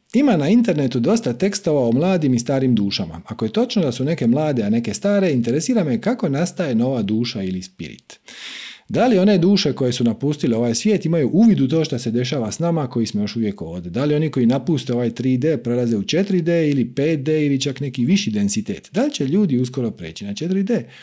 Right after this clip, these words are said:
Oni koji prerano odu nemaju potrebne resurse ili potencijal ili energiju koja je potrebna za prelazak na četiri D.” Ok.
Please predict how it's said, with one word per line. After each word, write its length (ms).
Oni 200
koji 160
prerano 460
odu 280
nemaju 440
potrebne 420
resurse 460
ili 180
potencijal 560
ili 180
energiju 380
koja 140
je 80
potrebna 320
za 120
prelazak 440
na 80
četiri 260
D.” 160
Ok. 120